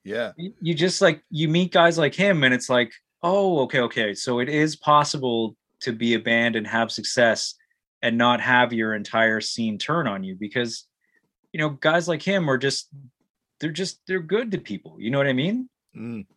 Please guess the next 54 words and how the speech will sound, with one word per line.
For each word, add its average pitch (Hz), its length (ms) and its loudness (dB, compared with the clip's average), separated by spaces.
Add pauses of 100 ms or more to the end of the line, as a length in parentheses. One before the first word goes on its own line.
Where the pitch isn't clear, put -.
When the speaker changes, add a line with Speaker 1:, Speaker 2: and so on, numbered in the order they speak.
(260)
Speaker 1:
mm-hmm. 113 180 -12 (280)
Speaker 2:
And, 147 280 -10 (120)
you 180 80 -18
know. 233 260 -6 (840)
Speaker 1:
What, 202 200 4
what 190 140 8
do - 80 -8
you 294 40 -6
think 269 120 -2
of 254 60 -2
the 240 60 0
Raw 147 160 6
Energy 151 280 0
bands, 113 400 -6
like, 117 140 -4
back 107 200 -2
then? 104 160 -6
Were 101 60 -6
you 113 100 -4
a 120 40 -6
fan 120 240 -6
of 139 40 -8
that 139 140 -2
s-, - 180 -12 (140)
of 120 300 -8
those 120 200 -6
bands? 131 200 -8
Like, 120 120 -2
obviously 107 300 -2
Trigger 107 260 -6
Happy, 85 320 -8
but 95 180 -14
I 101 40 -8
mean, 95 460 -10
you 113 100 -12
know, 101 80 -8
Five 104 240 -2
Knuckle 98 200 -10
Chuckle 101 460 -8
and 87 100 -12
Trunk 95 420 -12
and 92 300 -14 (420)
the 104 80 -10
like. 98 120 2
Speaker 2:
Yeah, 233 200 4
th-, 165 140 -4
I 165 60 2
mean, 170 320 0
th-, 175 240 0
those 170 280 2
were 185 100 2
the 165 80 0
bands 160 380 -2
that 120 180 -2